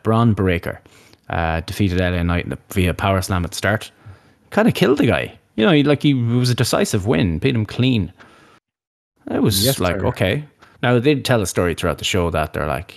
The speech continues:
Speaker 1: "Hey, I beat one of the challengers," and he shows up at the end of the show after Ciampa wins the match.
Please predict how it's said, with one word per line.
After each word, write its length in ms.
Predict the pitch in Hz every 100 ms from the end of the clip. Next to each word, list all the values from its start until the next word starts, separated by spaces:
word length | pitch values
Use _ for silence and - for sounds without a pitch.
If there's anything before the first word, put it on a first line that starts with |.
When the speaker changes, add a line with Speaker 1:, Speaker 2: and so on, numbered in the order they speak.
| -
Speaker 1:
"Hey, 340 | 156 98 -
I 80 | 90
beat 200 | 98 101
one 120 | 95 92
of 40 |
the 60 | 82
challengers," 540 | - 120 104 87 82
and 120 | 98
he 100 | 95 98
shows 260 | 104 85
up 140 | 85 -
at 60 |
the 100 | 90
end 80 | 85
of 60 | 80
the 60 |
show 280 | 87 90 78
after 280 | - 95 -
Ciampa 380 | - 98 87 73
wins 240 | 85 80
the 80 | -
match. 480 | 73 107 - - -